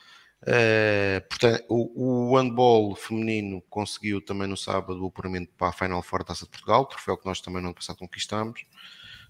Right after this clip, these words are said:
Eh, vencemos em Braga o A B C por trinta e dois vinte e quatro. Somos claramente favoritos, uma das equipas favoritas a conquistar esta competição. Esperemos que o Benfica consiga revalidar este troféu, mas antes há um campeonato para ganhar e para revalidar.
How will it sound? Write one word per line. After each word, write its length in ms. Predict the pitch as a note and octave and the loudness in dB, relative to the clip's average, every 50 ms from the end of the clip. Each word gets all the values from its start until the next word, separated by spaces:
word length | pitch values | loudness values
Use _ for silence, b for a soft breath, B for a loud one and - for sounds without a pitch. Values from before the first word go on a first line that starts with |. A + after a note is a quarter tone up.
| B _ | B _
Eh, 160 | - G2 G2 F#2 | -2 0 0 0
vencemos 500 | F#2+ F#2+ - - G2 G2 F#2 F2 F2+ F#2 | 0 0 0 0 0 0 -2 -4 -4 -2
em 400 | F#2+ F#2 F#2 F#2 F#2 F2+ F2+ F2 | 0 0 0 0 -2 -2 -2 0
Braga 300 | F#2+ F#2+ F#2+ F#2 F2+ F2+ | 2 4 4 4 4 2
o 80 | F2+ | 0
A 80 | F2+ F2 | 0 0
B 100 | F#2 F2+ | -2 -2
C 220 | - - F#2 F2 | -2 -4 -4 -6
por 240 | - - - F#2 E2+ | -6 -8 -8 -10 -8
trinta 260 | - - F#2+ F2 F#2+ | -8 -8 -6 -6 -4
e 20 | F2 | -4
dois 180 | F2+ F2 F2 | -4 -6 -6
vinte 180 | F#2 F#2 - - | -6 -8 -10 -10
e 60 | F#2+ | -10
quatro. 460 | - - G#2+ A2+ A#2 - - - - _ _ _ b b b b b b b b b _ _ _ | -4 0 2 2 2 0 -6 -18 -20 _ _ _ b b b b b b b b b _ _ _
Somos 240 | - - F2+ F2 - | -8 -6 -6 -6 -4
claramente 420 | - F#2 F2+ F2+ F2+ F2+ E2+ - - | -2 0 0 0 0 -2 -4 -6 -8
favoritos, 560 | F2 E2+ F2 F2 E2+ E2 - - - - - _ - F2 F2+ - - | -10 -10 -8 -6 -8 -8 -8 -12 -16 -16 -18 _ -20 -18 -16 -14 -12
uma 260 | - F#2 F#2+ G2 F#2+ | -8 -4 0 2 2
das 140 | E2+ E2+ E2 | 2 2 0
equipas 260 | E2 F2 F2+ F2 E2 | -4 -6 -6 -6 -6
favoritas 460 | - F#2 F2 F2 E2 D#2+ - E2+ F2 F2 | -6 -6 -4 -4 -4 -6 -6 -8 -8 -8
a 40 | |
conquistar 340 | - E2+ E2+ F#2 F#2 - F2+ | -8 -8 -8 -8 -6 -6 -4
esta 180 | E2+ - - - | -4 -4 -6 -8
competição. 460 | - F2 E2+ - F2+ - - A2 - - - - - | -10 -12 -10 -8 -8 -6 -6 -6 -6 -8 -10 -10 -10
Esperemos 380 | - - - - E2+ D#2+ - | -10 -6 -4 -2 -2 -2 -2
que 80 | - F#2 | -4 -4
o 20 | |
Benfica 300 | F2 D#2+ - E2 E2 E2 | -6 -4 -4 -4 -6 -6
consiga 280 | F2 E2+ - - E2+ E2+ | -4 -4 -4 -2 -2 -2
revalidar 600 | E2 E2 D#2+ E2 E2 E2 E2 D#2+ E2 D#2 D2+ B B B B B B | -2 -2 0 2 2 2 4 4 2 0 0 B B B B B B
este 200 | - F2 E2+ - | -2 -2 -2 0
troféu, 360 | - - E2 - A#2 A#2+ B2 G#2+ | -2 -4 -2 2 4 4 4 4
mas 220 | G2 F#2+ F2 E2+ | 4 2 4 4
antes 220 | F#2+ F2+ D#2+ - | 2 2 2 0
há 40 | F#2 | -2
um 60 | E2+ | -2
campeonato 420 | D#2+ F#2 E2 - F2+ F2 E2+ - - | -2 -2 -4 -2 -2 -2 -2 -4 -4
para 100 | F2 E2+ | -2 -2
ganhar 280 | F2 E2+ E2+ E2+ D#2+ | -2 0 0 0 -2
e 60 | E2 - | -2 -4
para 180 | - E2+ - | -6 -6 -6
revalidar. 460 | - E2 E2+ E2+ E2+ F2+ G2 A#2 - | -6 -4 -2 -2 0 2 2 0 0